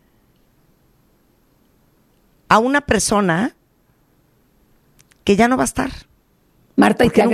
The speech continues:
Speaker 2: agrego
Speaker 1: estuvo.
Speaker 2: algo, fíjate. Esto que dices es muy cañón, porque di-, bueno, no jalo. Si no jala, no jala, ya lo bailado, nadie me lo quita.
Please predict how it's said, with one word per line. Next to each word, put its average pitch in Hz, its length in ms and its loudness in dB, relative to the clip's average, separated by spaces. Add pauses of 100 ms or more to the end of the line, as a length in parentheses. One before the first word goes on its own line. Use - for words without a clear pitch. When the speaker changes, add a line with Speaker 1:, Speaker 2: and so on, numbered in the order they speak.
Speaker 2:
agrego 247 200 2
Speaker 1:
estuvo. 175 140 2
Speaker 2:
algo, 156 100 -6
fíjate. - 600 -8 (360)
Esto 254 340 0
que 202 140 4
dices 180 440 -4
es 196 140 -2
muy 233 360 4
cañón, 180 540 0
porque 202 300 2
di-, 208 120 0
bueno, - 260 2
no 226 160 4
jalo. 254 520 0 (240)
Si 294 180 2
no 359 120 2
jala, - 360 2
no 285 160 2
jala, 269 360 2
ya 214 220 2
lo 240 140 4
bailado, 202 640 2 (220)
nadie 208 320 4
me 220 180 0
lo 208 160 0
quita. - 400 -2